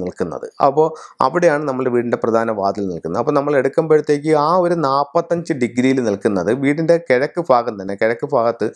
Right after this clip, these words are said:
നമുക്ക് പിന്നെ വീടിൻ്റെ പ്രധാന വാതിൽ നിൽക്കുന്നൊരു ഹാളിലാണ്. ആ ഹാളിൻ്റെ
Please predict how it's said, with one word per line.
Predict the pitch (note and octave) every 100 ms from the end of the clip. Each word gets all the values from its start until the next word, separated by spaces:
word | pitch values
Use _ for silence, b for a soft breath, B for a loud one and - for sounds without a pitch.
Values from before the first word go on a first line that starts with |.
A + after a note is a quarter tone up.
| B B A#2
നമുക്ക് | A#2+ B2 A#2+ A#2+ A#2 A#2
പിന്നെ | A2+ A2+ A2+
വീടിൻ്റെ | B2 B2 B2 A2+
പ്രധാന | A2+ B2 C3 A#2+
വാതിൽ | A2+ A#2+ C3
നിൽക്കുന്നൊരു | A#2 G#2+ A2+ A2+ G#2
ഹാളിലാണ്. | G2+ A#2+ G#2+ D#2 E2 B B B C#3
ആ | D3
ഹാളിൻ്റെ | C3+ C3+ C#3 D3+